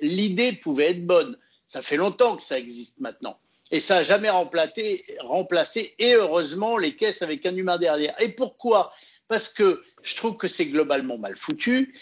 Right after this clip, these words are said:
ça marche pas toujours très bien. Finalement, globalement, je suis même pas sûr que tu gagnes du temps. Donc, c'est pour ça que l'humain est resté maître. Mais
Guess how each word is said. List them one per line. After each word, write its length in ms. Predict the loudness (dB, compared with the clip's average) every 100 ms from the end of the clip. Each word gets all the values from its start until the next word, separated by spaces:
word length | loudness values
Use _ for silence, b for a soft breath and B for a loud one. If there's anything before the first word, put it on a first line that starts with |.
| B B
ça 200 | 0 2
marche 280 | 2 -2 -2
pas 100 | -2
toujours 260 | -2 -8 -8
très 180 | -6
bien. 300 | -4 0 0 0
Finalement, 520 | -2 0 2 2 2
globalement, 600 | 0 0 4 2 2 -4
je 60 |
suis 200 | -4 -6
même 360 | -4 -2 0 -2
pas 160 | -4 -4
sûr 240 | -4 -12
que 120 | -10
tu 160 | -10 -2
gagnes 260 | 0 0
du 160 | -2 -2
temps. 180 | -2 -2 B B B B _ 0
Donc, 360 | 4 4 0 -18
c'est 220 | -6 -6
pour 180 | -4 -4
ça 220 | 0 0
que 140 | 0 -6 -8
l'humain 560 | -2 0 2 2 2 0
est 100 | 0
resté 400 | 2 0 0 -2
maître. 480 | 0 -2 -2 -10 -6
Mais 220 | -2 -2